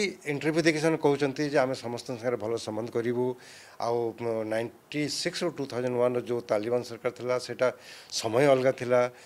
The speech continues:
ସିଚୁଏସନ୍, ମ, ଅଲଗା ଥିଲା। ବର୍ତ୍ତମାନ ସବୁ ସିଚୁଏସନ୍ ବଦଳି ଯାଇଛି, ସେଇଟା କହୁଛନ୍ତି। ଆଉ ତାଲିବାନ କୋଡ଼ିଏ ବର୍ଷ ଭିତରେ ଟିକେ ଅଲଗା ଟାଇପ୍ର ଗୋଟେ ମ୍ୟାଚ୍ୟୁରିଟି ନେଇଛି। ଗୋଟେ ତାଙ୍କର ପଲିଟିକାଲ ୱିଙ୍ଗ ଅଛି, ଯେଉଁଟାକି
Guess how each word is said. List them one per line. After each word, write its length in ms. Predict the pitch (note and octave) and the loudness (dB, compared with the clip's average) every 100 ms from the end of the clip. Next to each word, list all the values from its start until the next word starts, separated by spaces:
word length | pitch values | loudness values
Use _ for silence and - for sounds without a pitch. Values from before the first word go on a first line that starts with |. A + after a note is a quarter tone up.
| - | -20
ସିଚୁଏସନ୍, 600 | - - G#2 B2 A#2+ D3 C#3 A2+ | -10 -8 -6 -4 -2 -2 -2 -6
ମ, 120 | A2+ A#2+ A#2 A2+ G#2+ B2 G#2+ - - | -6 -2 0 -2 -4 -12 -12 -18 -6
ଅଲଗା 240 | A#2 A#2+ B2 | 0 4 4
ଥିଲା। 240 | A#2+ A#2 A#2+ | 2 2 2
ବର୍ତ୍ତମାନ 340 | A2 G#2+ B2+ | 0 -2 -6
ସବୁ 160 | A#2 B2 | -6 -8
ସିଚୁଏସନ୍ 420 | A2 G2 A#2 B2+ | -8 -8 -6 -2
ବଦଳି 300 | G#2 A#2 C3+ | 0 0 2
ଯାଇଛି, 360 | B2+ A#2+ - B2+ B2 - - - - - | 2 0 -4 -6 -6 -12 -20 -20 -20 -12
ସେଇଟା 300 | - E3 D3+ | 0 6 6
କହୁଛନ୍ତି। 440 | D3+ G2 E2+ D2+ - _ - - - - | 6 0 -8 -16 -20 _ -20 -20 -18 -4
ଆଉ 100 | D3+ - - | -4 -4 -4
ତାଲିବାନ 380 | - G#2 D3+ A#3 A3+ | 0 0 4 4 4
କୋଡ଼ିଏ 280 | D#3+ E3 | 2 4
ବର୍ଷ 180 | G3+ F3 | 4 2
ଭିତରେ 320 | G3+ F3 G#3 G3 | 0 -2 -4 -6
ଟିକେ 520 | D#3 - _ - F#3+ F#3+ - | -8 -16 _ 0 2 2 2
ଅଲଗା 300 | A#2+ C3 D3+ | 2 4 4
ଟାଇପ୍ର 340 | D#3 D3 D3+ D3+ D3+ D3 | 4 2 2 4 6 4
ଗୋଟେ 160 | C#3+ | 2
ମ୍ୟାଚ୍ୟୁରିଟି 580 | B2 A2+ B2+ A#2+ A#2+ C#3 C3 A2+ - | 0 -2 -2 -2 0 0 0 -2 -6
ନେଇଛି। 440 | A2+ A2 G#2 - A2 E3+ - - - - _ - | -6 -4 -6 -8 -12 -12 -20 -20 -20 -20 _ -10
ଗୋଟେ 140 | B2 C#3+ | -4 0
ତାଙ୍କର 240 | D#3 E3 | 4 4
ପଲିଟିକାଲ 460 | E3+ B2+ B2 D#3 E3 | 4 2 2 2 4
ୱିଙ୍ଗ 280 | D3 C#3+ D3 | 4 2 2
ଅଛି, 160 | D3 D#3 | 0 -2
ଯେଉଁଟାକି 240 | D3+ D3+ | -2 -4